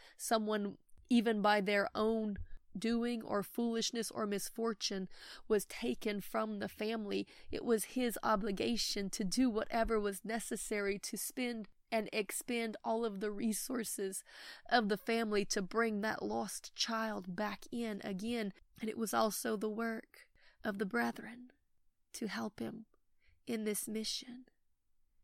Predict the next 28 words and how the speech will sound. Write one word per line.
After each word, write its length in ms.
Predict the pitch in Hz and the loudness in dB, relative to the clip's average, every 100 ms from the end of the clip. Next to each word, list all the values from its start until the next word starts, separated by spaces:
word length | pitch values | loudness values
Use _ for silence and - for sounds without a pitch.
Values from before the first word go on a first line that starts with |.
| _ _ _ | _ _ _
When 140 | - 202 | -6 -4
this 200 | 208 - | -4 2
happened, 460 | 226 220 214 202 - - - - | 2 4 0 -2 -6 -12 -20 -12
the 100 | 208 | -6
terminology 640 | - 220 208 208 202 196 | -2 0 2 4 2 2
used 380 | 202 202 226 190 | 0 2 2 0
was 100 | 208 | -4
that 180 | 196 214 | 0 0
he 160 | 196 220 | 0 0
was 240 | 202 190 | 0 -2
redeeming 680 | 196 185 214 226 214 202 190 | -2 -2 0 -2 -2 -4 -6
them 220 | 208 196 | -6 -8
back 280 | 190 208 202 | -4 -4 -4
into 220 | 202 208 | -6 -4
the 80 | 202 | -6
family. 460 | - 214 220 202 196 | -6 -4 -4 -4 -4
He 120 | 202 | -4
was 200 | 208 185 | -6 -4
being 300 | 220 214 196 | -4 -4 -4
their 140 | 202 | -4
redeemer. 560 | 196 190 220 226 208 190 - - - - | -2 -2 -4 -4 -4 -6 -10 -16 -12 -8
It 120 | - | -4
was 160 | 220 208 | 0 2
a 40 | |
work 240 | 202 208 | 4 4
of 160 | 214 190 | 2 2
redemption. 720 | 208 190 226 202 - 214 190 | 0 2 0 0 0 0 0
This 400 | 202 233 202 - | 0 0 -2 -4